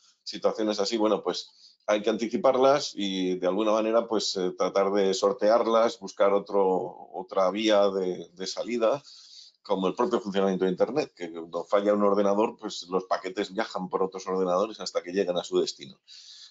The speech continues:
Bueno, pues el caso es eso, trasladaros también las, eh,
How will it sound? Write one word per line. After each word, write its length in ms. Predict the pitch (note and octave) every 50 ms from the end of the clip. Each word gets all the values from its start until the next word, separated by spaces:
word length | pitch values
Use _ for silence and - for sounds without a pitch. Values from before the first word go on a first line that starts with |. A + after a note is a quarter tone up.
| _ _
Bueno, 300 | G2+ G2+ G2 E2 - -
pues 220 | - F2+ F2+ - G#2
el 120 | F#2+ F#2+
caso 240 | F#2 A2+ G#2 - A#2
es 120 | G#2+ - G2
eso, 260 | F2+ - - E2+ -
trasladaros 720 | - F#2 F#2 G2 G2 G2+ G#2+ A2+ A2+ B2 B2 B2 - - - - - - - - _ _ _
también 680 | A2+ G#2 G#2 A2 A2+ A#2 A#2+ B2+ C3 A#2+ - A2 G#2
las, 360 | G#2 G2 F#2+ F2+ F2+ - - -
eh, 360 | G2+ F#2+ F#2+ F#2 F2+ F2+ F2+